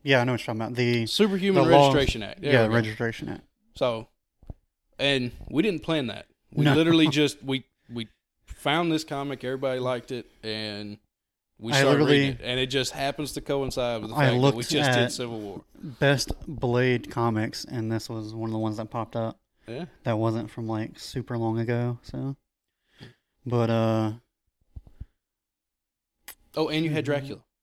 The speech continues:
Speaker 1: Oh, yeah, Dracula
Speaker 2: Yeah.
Speaker 1: in it, too.
Speaker 2: So, I mean, you've got, like, five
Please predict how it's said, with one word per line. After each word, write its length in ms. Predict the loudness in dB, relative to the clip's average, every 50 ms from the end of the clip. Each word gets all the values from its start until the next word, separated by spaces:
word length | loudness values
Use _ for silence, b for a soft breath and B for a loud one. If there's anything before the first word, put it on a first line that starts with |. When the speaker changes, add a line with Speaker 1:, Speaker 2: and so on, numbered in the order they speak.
| _ _ _ _ _ _ _ _ _ _ _ _ _ _ _ _ _ _ _ _ _ -2
Speaker 1:
Oh, 160 | 0 2 4
yeah, 120 | 4 2
Dracula 440 | 0 -2 -2 -4 -4 -4 -4 0 0
Speaker 2:
Yeah. 100 | 2 2
Speaker 1:
in 60 | 2 0
it, 60 | -2
too. 160 | -6 -8 -8 -8 -10 -16 -8
Speaker 2:
So, 120 | -4 -2 -2
I 40 |
mean, 180 | 0 -2 -4 -4
you've 120 | -6 -4
got, 140 | -4 -4 -4 -4
like, 160 | -6 -6 -8 _ _ _ _ -4
five 380 | -2 -2 0 -2 -2 -4 -6